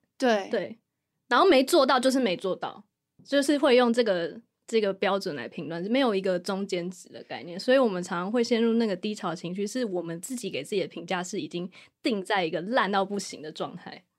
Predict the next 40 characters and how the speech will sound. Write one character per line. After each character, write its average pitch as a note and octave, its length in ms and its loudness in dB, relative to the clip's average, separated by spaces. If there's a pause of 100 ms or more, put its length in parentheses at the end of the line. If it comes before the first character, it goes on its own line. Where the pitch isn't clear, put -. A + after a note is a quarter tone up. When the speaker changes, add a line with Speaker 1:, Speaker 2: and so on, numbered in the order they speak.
(920)
Speaker 1:
而 D#4+ 100 6
且 A4 220 4
你 C#4+ 80 4
知 A#3 80 2
道 D4+ 180 6
我 C4+ 160 4
一 B3+ 60 -2
开 C#4+ 240 2
始 A#3 100 0
入 A#3 160 4
行 G3+ 180 2
是 A3 200 -2
做 G#3+ 280 2
网 F#3 160 2
络 F#3+ 160 2
编 F#2+ 320 -6
辑， - 220 -12
然 F#3 100 -2
后 A#3+ 80 2
网 C4 140 4
络 A#3 100 0
编 A3+ 220 2
辑 F#3 160 4
不 F3+ 100 -8
管 A#3+ 160 2
怎 G#3+ 140 -6
么 - 80 -6
样， G#3 160 0
你 F3 60 -2
的 E3 40 -4
写 F3+ 220 -4
错 G#3+ 240 0
字 A3 100 -6
你 F#3 80 -4
就 F#3 140 -4
更 G3+ 240 -2
新 F#3+ 180 -2
上 G3+ 240 -6
去 - 200 -8
嘛， - 200 -12